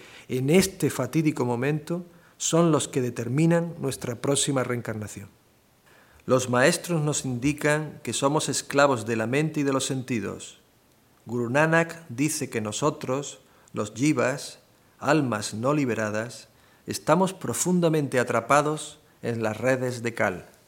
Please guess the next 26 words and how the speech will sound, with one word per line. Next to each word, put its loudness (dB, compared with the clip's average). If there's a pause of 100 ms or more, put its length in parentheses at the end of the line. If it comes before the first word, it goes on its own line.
(1700)
Las 2
acciones 2
que 0
realizamos 2 (260)
acarrean 4
consecuencias 0
que -2
debemos 4
afrontar 0
en 0
este -4
mundo, 0 (720)
y 4
olvidándonos 4
de -2
que 2
debemos 4
volver 2
una 4
y 2
otra 2
vez -2 (420)
para 4
cosechar 2
nuestra -4
siembra, 0